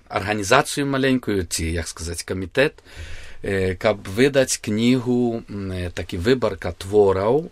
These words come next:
вершаў, э, зрабіць такі том, кнігу, м, ну, каб былі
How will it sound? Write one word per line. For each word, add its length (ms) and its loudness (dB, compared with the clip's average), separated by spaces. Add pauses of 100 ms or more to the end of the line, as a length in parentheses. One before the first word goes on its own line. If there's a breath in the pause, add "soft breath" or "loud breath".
вершаў, 720 4 (100)
э, 240 -4
зрабіць 640 -4 (100)
такі 300 -4
том, 320 6 (420)
кнігу, 640 -2 (120)
м, 720 -6
ну, 320 -4
каб 240 -2
былі 480 -4